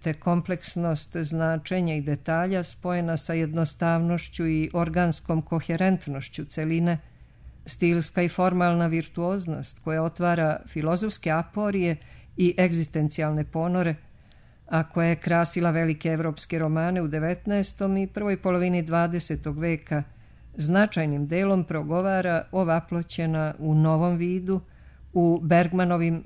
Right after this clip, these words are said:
pokretnim slikama. One nas uveravaju u moć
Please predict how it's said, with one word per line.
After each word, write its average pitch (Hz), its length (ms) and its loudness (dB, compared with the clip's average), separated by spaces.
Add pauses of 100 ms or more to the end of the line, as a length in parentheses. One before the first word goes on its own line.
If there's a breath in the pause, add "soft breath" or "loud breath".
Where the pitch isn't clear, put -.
(160)
pokretnim 143 580 -2
slikama. 147 640 -6 (1000 soft breath)
One 160 360 2
nas 196 300 -2
uveravaju 185 640 2
u 165 40 2
moć 170 500 0